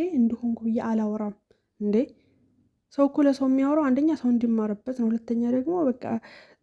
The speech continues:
ቁም ነገር ሲሰራ ነው እንጂ ያማረብኝ ብላችሁ የሚያ-፣ የሆነ ከእናንተ የማይጠበቅ ነገር እያደረጋችሁ እንደ ጀግና ነገር ሚዲያ ላይ እንደው ባ-፣ ባታወሩት ራሱ ነው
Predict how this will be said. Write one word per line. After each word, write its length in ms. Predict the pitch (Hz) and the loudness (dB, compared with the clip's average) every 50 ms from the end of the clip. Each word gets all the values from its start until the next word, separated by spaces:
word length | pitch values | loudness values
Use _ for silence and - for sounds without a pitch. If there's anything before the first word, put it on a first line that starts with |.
| - - | -20 -12
ቁም 200 | - - 277 277 285 | -2 0 2 4 4
ነገር 280 | 294 294 277 277 294 277 | 4 4 4 2 2 0
ሲሰራ 400 | - 269 247 233 - 233 226 240 254 254 | 2 0 0 0 0 -2 -2 0 0 0
ነው 120 | 240 240 | 0 2
እንጂ 180 | 254 262 262 - 311 | 2 0 0 0 -2
ያማረብኝ 600 | 311 277 262 262 262 269 277 269 277 - 277 262 | 0 0 2 0 0 0 -2 -4 -2 -2 -2 0
ብላችሁ 400 | 240 240 240 240 254 254 - 311 294 | 0 0 0 0 -2 -4 -4 -2 0
የሚያ-፣ 440 | 262 240 233 240 247 240 247 254 247 | 0 2 2 2 0 0 -2 -2 -2
የሆነ 260 | 233 247 247 240 233 226 226 226 - _ _ _ _ _ _ _ _ _ _ _ _ _ _ _ - | -2 0 0 2 2 0 -2 -4 -10 _ _ _ _ _ _ _ _ _ _ _ _ _ _ _ -2
ከእናንተ 420 | 247 254 262 269 285 285 277 277 | 0 2 2 2 2 0 0 0
የማይጠበቅ 640 | 277 262 262 262 254 254 - 247 233 - - 226 208 220 | 0 0 0 0 -2 -2 -4 -10 -10 -8 -8 -8 -6 -4
ነገር 260 | 214 220 214 226 220 220 | -4 -4 -2 -2 0 0
እያደረጋችሁ 840 | 220 220 247 247 240 254 247 240 240 226 - 233 233 - - 277 - | 2 2 2 4 4 2 2 2 0 -2 -2 -4 -6 -6 -10 -14 -6
እንደ 180 | - 247 240 233 233 | -2 0 2 2 2
ጀግና 280 | 226 247 233 - 233 220 220 | 0 0 0 0 0 0 2
ነገር 260 | 220 226 226 311 359 370 | 0 0 -2 -2 0 2
ሚዲያ 280 | 349 320 277 262 247 220 | 2 2 2 2 0 0
ላይ 140 | 214 214 220 | 2 0 0
እንደው 220 | 220 220 226 226 220 | 2 2 0 -2 -2
ባ-፣ 200 | 220 220 214 214 | -4 -4 -4 -2
ባታወሩት 600 | 226 - 240 247 - 247 240 233 226 233 233 - 233 | -2 -2 -4 -4 -2 -2 -2 0 0 -2 -4 -4 -4
ራሱ 220 | 220 220 220 220 247 | -2 -2 -2 0 0
ነው 120 | 240 220 | 0 0